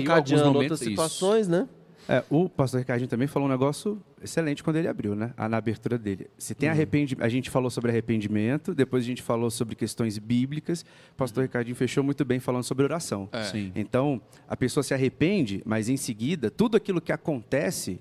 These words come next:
Speaker 3: e aí é de acordo com a nossa doutrina, a nossa doutrina evangélica, protestante, é que tudo que ocorre precisa ter um fundamento, e esse fundamento
Speaker 1: Sim.
Speaker 3: é fundamento bíblico.
Speaker 2: Uhum.
Speaker 3: Então, por isso que semana passada a gente falou de, de, de como o avivamento funciona dentro da Bíblia,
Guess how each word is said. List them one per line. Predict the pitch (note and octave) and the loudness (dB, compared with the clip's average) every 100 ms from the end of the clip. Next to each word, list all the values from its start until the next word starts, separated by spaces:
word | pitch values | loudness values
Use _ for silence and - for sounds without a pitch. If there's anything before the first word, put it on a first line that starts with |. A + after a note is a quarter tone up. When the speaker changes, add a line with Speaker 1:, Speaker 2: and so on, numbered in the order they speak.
| - | 0
Speaker 3:
e | A#2+ | 2
aí | B2 | 2
é | B2+ | 0
de | B2 | -2
acordo | A2 A#2+ A2 | -2 -2 -2
com | A2+ | -2
a | |
nossa | A2 D#3+ D#3 | 0 0 -2
doutrina, | B2 G#2+ - D3 C#3+ | -4 -4 0 0 0
a | |
nossa | A2+ A2+ | -2 -4
doutrina | A2 A2+ A2+ | -6 -2 -2
evangélica, | G2+ G2 G2+ C#3 D3 - | 0 0 2 0 -2 -6
protestante, | - G#3+ - - C3+ F3+ D#3+ F#2+ - - | -4 -4 -4 -4 -2 -2 -4 -10 -12 -8
é | - | -4
que | |
tudo | A#2+ A3 G#3 | 0 0 2
que | |
ocorre | A3+ - C#3+ F3 F#3+ - - - | 0 2 2 2 -2 -8 -6 0
precisa | D#3+ C3+ F#3+ F#3+ | 0 0 2 2
ter | F3 E3 | 2 -2
um | |
fundamento, | - G3 A#3 G3 B2 A#2 | 0 0 0 2 0 -2
e | |
esse | A2 | -4
fundamento | C3 B2+ A#2+ G#2 | 2 2 2 0
Speaker 1:
Sim. | |
Speaker 3:
é | F#2+ | 2
fundamento | C#3+ D3 D3 F#3 | 2 2 0 0
bíblico. | E3+ B2+ G#2 - - | 0 0 -2 -8 -10
Speaker 2:
Uhum. | B2 A2 A2+ C3+ - | -12 -16 -14 -8 -2
Speaker 3:
Então, | C#3+ | 0
por | E3 | 0
isso | F3 - | -2 0
que | |
semana | G3+ G#3 F#3+ F3+ | 2 4 2 2
passada | D#3 - E3+ | 0 0 0
a | F3 | 0
gente | F#3+ | 0
falou | - E3+ D#3+ D3 | 0 2 4 2
de, | A#2+ A#2+ | 2 -2
de, | G#2+ A2 | -2 -4
de | A2 | -2
como | D#3+ F3 | 0 2
o | E3 | 0
avivamento | C#3 C3+ C3+ C3+ - | 0 0 0 -2 -4
funciona | C3 - C3 A2+ | -6 -2 -2 0
dentro | B2+ A#2 | 0 0
da | A#2 A2 | -2 0
Bíblia, | E3 F#3+ A#2 | 0 2 0